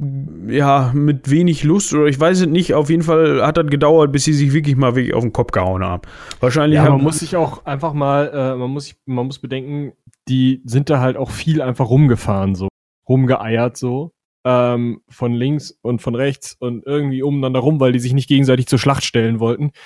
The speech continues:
Speaker 2: Und man muss auch bedenken, dass jeden Winter vorbei war. Du bist immer im, im März hast du gesagt, „Hör mal, Leute, mh, habt ihr jetzt alle gesät? Also, könnten uns da mal treffen?“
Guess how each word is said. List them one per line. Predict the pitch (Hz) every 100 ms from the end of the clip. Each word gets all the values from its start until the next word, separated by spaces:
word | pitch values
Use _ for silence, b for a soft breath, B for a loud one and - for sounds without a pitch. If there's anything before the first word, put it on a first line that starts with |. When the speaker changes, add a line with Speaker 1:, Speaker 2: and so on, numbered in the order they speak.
| B B
Speaker 2:
Und | 147 156
man | 147
muss | 147
auch | 151 160
bedenken, | 151 127 139 147 -
dass | 135 -
jeden | 123 135 143 156 143 110
Winter | 117 117 123
vorbei | 110 123 113 135 113
war. | 95
Du | 92
bist | 113 -
immer | 147 131
im, | 123 127 - _ _ _
im | 123 123
März | 143 175 180
hast | 160
du | 143
gesagt, | 143 135
„Hör | 143
mal, | 139 135
Leute, | 131 131 139 131 123 -
mh, | 117 117 117 113
habt | 110 -
ihr | 131
jetzt | -
alle | 120 127
gesät? | 123 110 117 139 147 -
Also, | 127 127 131 127 B B B B B B B B _ - -
könnten | 170 165
uns | 143
da | 135
mal | 127 123
treffen?“ | - 139 - 233